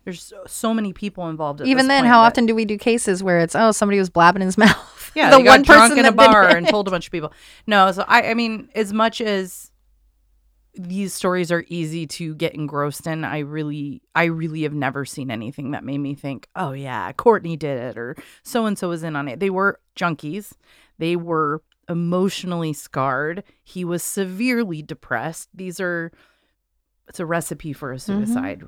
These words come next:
Speaker 1: right, basically.
Speaker 2: Yeah, and it's, uh, I, I, I didn't know about, um, his multiple attempts. I knew of, you know, a couple of the accidental overdoses and stuff, but, um, yeah, when you have that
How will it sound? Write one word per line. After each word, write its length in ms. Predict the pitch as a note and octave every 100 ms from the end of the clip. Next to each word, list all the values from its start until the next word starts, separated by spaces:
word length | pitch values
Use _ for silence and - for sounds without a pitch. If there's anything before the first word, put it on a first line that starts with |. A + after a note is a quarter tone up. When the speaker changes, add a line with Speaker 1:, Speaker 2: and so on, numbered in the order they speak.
| -
Speaker 1:
right, 180 | D#3+ C#3+
basically. 580 | - B2 - A#2 E2+ F#2+
Speaker 2:
Yeah, 240 | C4 B3 F3+
and 140 | G3 G3+
it's, 300 | G3+ - G#3
uh, 380 | G3 F#3+ G3 - _ _ _ _
I, 500 | F#3 F3+ F3+ G#3+ A3 -
I, 120 | F3+
I 20 | A3
didn't 200 | G#3+ E3+
know 140 | E3+
about, 340 | E3 D#3 D#3 - E3 - _ -
um, 380 | E3+ D3 B2
his 200 | D#3 D3
multiple 480 | E3+ F#3+ F#3 D#3+ D3+
attempts. 460 | D3 - D3 C#3+ -
I 80 | D#3
knew 220 | D#3+ D3+
of, 200 | D3+ E3+ -
you 140 | F3+ D#3
know, 180 | C#3
a 40 | C#3+
couple 300 | - D#3+ D#3
of 140 | D3
the 80 | D3
accidental 560 | C#3+ D3+ - E3+ D#3 D3+
overdoses 640 | E3+ E3 D#3+ E3 - E3
and 100 | D#3+
stuff, 300 | D#3 D#3+ D3+ -
but, 160 | D3+ - - - - -
um, 520 | F3 D#3+ D3 D3 D#3 - _ _ _ _ -
yeah, 280 | F#3 G#3 E3+
when 260 | E3 D#3+
you 480 | E3 D#3+ D#3 D#3 E3 - _ _ _ _ -
have 360 | E3+ F#3 F3+
that 300 | F3 D#3 -